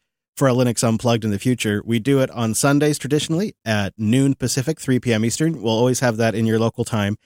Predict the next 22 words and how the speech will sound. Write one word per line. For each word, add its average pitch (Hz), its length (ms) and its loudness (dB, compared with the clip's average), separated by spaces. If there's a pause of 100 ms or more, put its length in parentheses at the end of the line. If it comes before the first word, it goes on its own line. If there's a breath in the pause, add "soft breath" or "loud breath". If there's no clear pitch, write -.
(400)
at 107 140 -2
jupiterbroadcasting 107 840 0
dot 98 160 -2
com 104 220 -2
slash 90 240 -8
calendar. 147 440 0 (340)
If 127 100 -2
you 143 60 4
go 160 100 4
to 156 80 2
J 147 180 2
B 147 120 2
live 139 260 2
dot 135 240 0
T 147 160 2
V, 139 180 2
we've 127 280 0
got 113 260 2 (100)
our 104 200 2
self-hosted 127 800 0
PeerTube 151 540 0
instance 165 640 -2